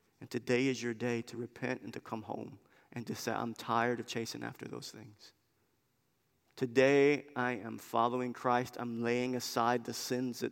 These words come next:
have so easily beset me, and I'm pursuing Christ with all of my heart." If that's you, today is your day. Father, I thank you for your word. God, I pray that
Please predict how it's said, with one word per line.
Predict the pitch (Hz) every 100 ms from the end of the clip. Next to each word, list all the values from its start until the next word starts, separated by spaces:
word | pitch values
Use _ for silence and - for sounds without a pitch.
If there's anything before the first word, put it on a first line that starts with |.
| -
have | 127 117
so | - 120
easily | 127 123 127 123
beset | 127 - - -
me, | 135 131 - - - _ -
and | 120
I'm | 110
pursuing | 113 113 - 131 131 127
Christ | - 117 120
with | 113 -
all | 120 117 113 -
of | 117 113 113
my | 107 107 110
heart." | - - 101 - - - _ _ _ _ -
If | 123
that's | 131 120 -
you, | 123 117
today | - 113 120 117
is | 113 120 107
your | 110
day. | 107 101 - _ _ _ _ _ _ _ _ _ _ _ _ - - -
Father, | - 123 120
I | 117
thank | 120 117 117
you |
for | - 120
your | 120
word. | - 107 - _ _ _ _ _ _ _ _ _ -
God, | 123 113
I |
pray | - 123 120
that | 110